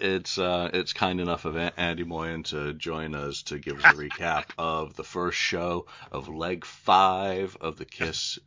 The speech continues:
Speaker 1: Never Ending of the Road tour,
Speaker 2: Leg
Speaker 1: um,
Speaker 2: five. <laughs>
Speaker 1: which, which kicked off last night in what city? What town?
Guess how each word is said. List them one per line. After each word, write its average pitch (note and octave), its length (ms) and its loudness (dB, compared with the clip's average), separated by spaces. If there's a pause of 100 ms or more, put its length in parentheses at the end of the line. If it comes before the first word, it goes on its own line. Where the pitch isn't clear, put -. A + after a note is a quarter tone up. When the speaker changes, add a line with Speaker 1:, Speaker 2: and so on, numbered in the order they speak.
(340)
Speaker 1:
Never E2+ 440 -2
Ending D#2+ 600 -4 (180)
of C#2+ 120 -6
the D#2+ 100 -4
Road D#2+ 340 -2
tour, C#2 520 -4 (440)
Speaker 2:
Leg - 160 0
Speaker 1:
um, - 160 -2
Speaker 2:
five. D3+ 140 0 (840)
<laughs> - 440 -6
Speaker 1:
which, - 480 2 (100)
which B2+ 260 2
kicked D3 300 0
off C3 260 4
last B2 400 0
night A#2 440 2
in G2+ 320 -6 (340)
what A#2 220 -6
city? C3+ 400 -4
What G2+ 280 -8
town? C3+ 400 -4